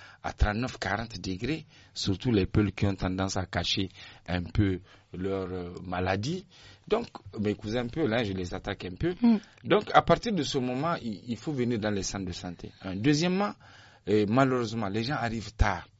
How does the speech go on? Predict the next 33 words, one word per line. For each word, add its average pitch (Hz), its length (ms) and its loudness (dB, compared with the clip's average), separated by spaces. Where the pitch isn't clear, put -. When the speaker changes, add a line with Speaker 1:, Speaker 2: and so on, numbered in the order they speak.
Speaker 2:
Alors, 220 140 10
Speaker 1:
Tous 220 60 10
Speaker 2:
à - 20 0
partir 240 240 12
de 220 80 6
quarante 220 400 8
degrés 226 320 6
ou 247 140 8
bien 180 340 8
en, 170 220 4
en - 260 2
Speaker 1:
Bien 175 100 8
Speaker 2:
dessous 151 280 8
Speaker 1:
avant, 143 120 10
Speaker 2:
de 117 60 6
Speaker 1:
la 123 100 8
Speaker 2:
ça ? - 60 0
Speaker 1:
fièvre, 160 340 2
quelle 151 200 0
que 139 100 -2
soit, 120 220 0
dès 117 160 2
qu'on 131 160 -4
dépasse 107 400 -2
trente-sept 107 400 -4
degrés 98 400 -2
deux, 110 340 0
elle 92 160 -8
demande 101 300 -2
une 98 160 -4
prise 92 200 -6
en 90 120 -4
charge, 90 420 -4